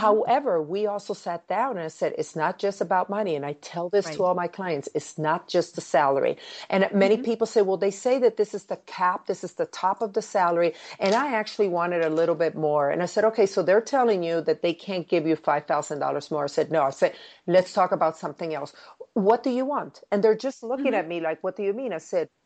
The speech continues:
Speaker 2: Right.
Speaker 1: "Wouldn't it be great that you don't have to go in on Fridays and you work from home?" They're like, "Oh,
Speaker 2: Mm-hmm.
Speaker 1: that's negotiable." I'm like, That's negotiable now because they
Speaker 2: Mm-hmm.
Speaker 1: just asked you to marry them. This is when you
Speaker 2: Right.
Speaker 1: put your plans down. Don't go
Speaker 2: Mm-hmm.
Speaker 1: in there and then start demanding.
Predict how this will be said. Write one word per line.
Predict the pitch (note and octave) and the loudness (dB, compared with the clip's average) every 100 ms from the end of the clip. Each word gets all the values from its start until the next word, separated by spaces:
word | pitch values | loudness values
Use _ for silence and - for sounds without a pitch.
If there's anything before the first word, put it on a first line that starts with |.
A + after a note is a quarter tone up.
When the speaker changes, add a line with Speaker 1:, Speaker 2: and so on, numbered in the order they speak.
| A#4 | -8
Speaker 2:
Right. | G#3 | 0
Speaker 1:
"Wouldn't | C#4 B4 | 2 2
it | G#4+ | 2
be | A#3+ | -2
great | F3 D#3 E3+ A#3 | -4 -2 -2 -2
that | G3 | -4
you | E3 F3+ | -2 -2
don't | F#3+ F3+ | -2 -6
have | F#3 - | -10 -10
to | E3+ | -6
go | E3 D#3+ D3 | -2 -2 -2
in | D#3 | -4
on | E3 | -6
Fridays | - C#3+ D#3 G#3+ A#3+ | -4 -2 0 -2 -4
and | F3+ | -4
you | D#3 | -2
work | C#3+ D#3 | 0 0
from | - D3 | -2 -4
home?" | D3 E3 G#3+ | -2 -2 0
They're | F3 | 2
like, | D3 - _ - | 0 -2 _ 0
"Oh, | - | 2
Speaker 2:
Mm-hmm. | G3+ | 4
Speaker 1:
that's | D#3+ D#3 F3 | 0 -4 -6
negotiable." | D3+ D3+ D#3 G#3+ G#3+ A#3+ G3 | -6 -4 -2 -2 0 0 2
I'm | F#3+ | 2
like, | F3+ | 2
That's | A3+ A3+ | 0 -4
negotiable | A3+ G#3 G3 G3 F3+ E3 | -2 -2 0 -2 0 -2
now | E3 D#3+ D#3+ G#3+ C#4+ - - | -2 -2 -2 -4 -6 -14 -4
because | - A3+ - | 0 0 2
they | A3 | 2
Speaker 2:
Mm-hmm. | A3 C#4 | 4 0
Speaker 1:
just | - - | -2 0
asked | G3 F#3 - | 0 0 -4
you | F#3+ F#3 | -10 -8
to | F3+ | -10
marry | D#3+ E3 E3+ D#3+ | -8 -4 -2 -2
them. | C#3 C#3+ - - C3 | -2 -6 -8 -14 -4
This | G3 F#3+ | -2 0
is | A3+ - - | -2 -4 -6
when | G3+ | -2
you | |
Speaker 2:
Right. | G3+ G3 - | 0 -2 -6
Speaker 1:
put | - G#3 F#3+ | -4 -4 -2
your | F#3 F#3 | 0 0
plans | F3 - F3 D#3+ D#3+ - | 0 -6 -6 -4 -6 -2
down. | F3+ E3 D#3 | 0 0 0
Don't | D3 G#3+ D4+ D4 | 2 2 0 0
go | D#4+ B3+ | 2 4
Speaker 2:
Mm-hmm. | B3+ | 4
Speaker 1:
in | C#4 | 4
there | A#3 F#3 | 4 2
and | F#3 F3+ | 0 -2
then | F3+ | -4
start | - - F3 C#3+ | -4 0 0 0
demanding. | D3+ D3+ F#3+ F3 - - | -2 -2 -4 -4 -6 -14